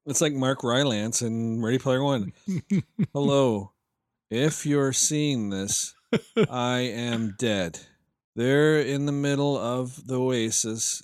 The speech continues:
Speaker 1: is an Easter egg, which, if you find it, you will get complete control of the oasis. <laughs> Like, that is his performance. <laughs> That is it. It's,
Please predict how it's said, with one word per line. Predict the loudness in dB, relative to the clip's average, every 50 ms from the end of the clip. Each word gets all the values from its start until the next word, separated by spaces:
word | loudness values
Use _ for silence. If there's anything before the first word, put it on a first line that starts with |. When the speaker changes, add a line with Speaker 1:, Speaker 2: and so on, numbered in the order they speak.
| -14 -12
Speaker 1:
is | -8 -6 -4 -4 -4 -2 -2 -2 -4 -4 -4
an | -6 -6 -6 -6 -6 -8
Easter | -8 -6 -4 -4 -4 -4 -4 -6 -6 -6
egg, | -6 -6 -6 -6 -8 -8 -12 -16 -20 _ _ _ _ _ _ _ -10
which, | -4 -2 0 2 2 2 2 2 0 -2 -4 -6 _ _ -14
if | -8 -6 -4 -2 -2 -2 -2 -2
you | -2 -2 -2
find | -2 -2 0 0 2 2 0 0 0 0
it, | 0 -2 -2 _ _ _ _ _ _ _ _ -10
you | -4 -2 0 0 2
will | 2 2 2 2
get | 0 0 0 0 -2 -2 -6
complete | -8 -8 -8 -8 -6 -4 0 0 0 0 -2 -8 -12
control | -8 -8 -6 -6 -6 -4 -2 0 0 2 2 0 0 -2 -2 -4
of | -4 -4 -4 -4 -4 -2
the | -2 0 2
oasis. | 2 2 2 2 0 0 -2 -4 -4 -6 -6 -6 -6 -6 -8 -12 _ _ _ _ _ _ _ _ _ _ _ _ _ _ _ _ _ _ _ _ _ _ -2 -2
<laughs> | -2 -2 -2 -4 -4 -2 -2 -2 0 0 0 0 0 0 -2 -2 0 0
Like, | 0 0 0 0
that | 0 0 0 0 0 0 0
is | 2 2 0 0
his | 0 0 0 0 -2 _ _ _ _
performance. | -4 -4 -4 -2 2 2 4 4 4 4 2 0 0 0 0 0 0 -2 _ _ _ _ -14
<laughs> | -14 -10 -6 -6 -6 -6 -6 -8 -8 -4 -2
That | -2 0 2 2
is | 2 2 2 2
it. | 2 2 2 0 -2 -6 _ -20 -20 -20 -20 -20 _ _ _ _ _ _ _
It's, | 0 0 0 0